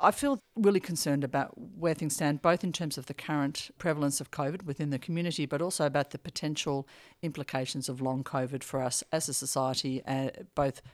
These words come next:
medically but also economically. And I've asked and advocated for a national covid summit. It hasn't been forthcoming as yet, but we'll, we're gonna have to come to that table at some point in the near future because covid has not gone away. covid numbers are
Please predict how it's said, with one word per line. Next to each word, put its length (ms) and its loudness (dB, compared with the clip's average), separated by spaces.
medically 440 -2
but 160 -4
also 340 -2
economically. 720 -6
And 280 2
I've 240 0
asked 440 6
and 140 0
advocated 480 2
for 160 -2
a 60 2
national 400 0
covid 320 -6
summit. 340 0
It 60 -12
hasn't 240 -2
been 100 -4
forthcoming 640 0
as 160 -2
yet, 220 -4
but 160 -2
we'll, 160 -2
we're 120 0
gonna 240 2
have 200 -2
to 80 -4
come 240 -4
to 140 -6
that 200 -6
table 360 -2
at 80 -8
some 200 0
point 200 -4
in 80 -2
the 80 0
near 160 -2
future 380 -8
because 440 -2
covid 240 0
has 140 -4
not 180 0
gone 160 0
away. 320 -2
covid 240 0
numbers 320 0
are 180 -2